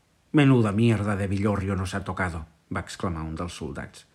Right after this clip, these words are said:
«A ver qué nos dan de comer estos payeses agarraos», va deixar anar un altre. «Lo pasaremos bien, tranquilos», va dir el marquès de los Vélez. «Dice el virrey que esta es una casa de bandoleros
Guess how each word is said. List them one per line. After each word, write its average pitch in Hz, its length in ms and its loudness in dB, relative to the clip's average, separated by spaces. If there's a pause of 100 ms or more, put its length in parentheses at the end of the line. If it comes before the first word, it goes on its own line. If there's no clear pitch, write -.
(440)
«A - 80 2
ver 131 240 4
qué 131 120 0
nos 113 160 2
dan 107 180 0
de 113 80 -2
comer 104 320 0
estos 95 260 -8
payeses 95 540 -6
agarraos», 90 500 -6 (420)
va 87 80 -2
deixar 80 280 -8
anar 85 180 -6
un 82 160 -10
altre. 85 320 -12 (640)
«Lo 185 160 4
pasaremos 135 520 4
bien, 92 300 -2
tranquilos», 95 640 -4 (240)
va 107 120 0
dir 90 120 -2
el 80 80 -6
marquès 82 400 -8
de 90 80 -4
los 82 160 -8
Vélez. 82 280 -10 (680)
«Dice 233 220 6
el 208 80 2
virrey 98 400 0
que 117 100 -2
esta 113 160 -4
es 117 140 -6
una 104 140 0
casa 104 200 -6
de 113 80 0
bandoleros 107 540 -2